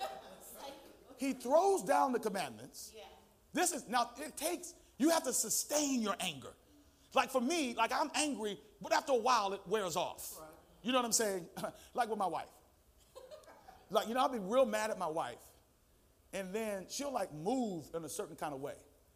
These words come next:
and it looks really good to me. And then I, I just begin to forget that I was mad at her. <laughs> You know, yeah, I have to be,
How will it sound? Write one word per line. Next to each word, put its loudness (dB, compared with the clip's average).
and -4
it -2
looks -2
really -6
good -2
to -10
me. -20
And -2
then 6
I, -2
I 0
just -4
begin -4
to -6
forget -2
that -6
I -2
was -4
mad -2
at 2
her. -8
<laughs> -14
You -2
know, 4
yeah, 6
I 8
have 8
to -2
be, -2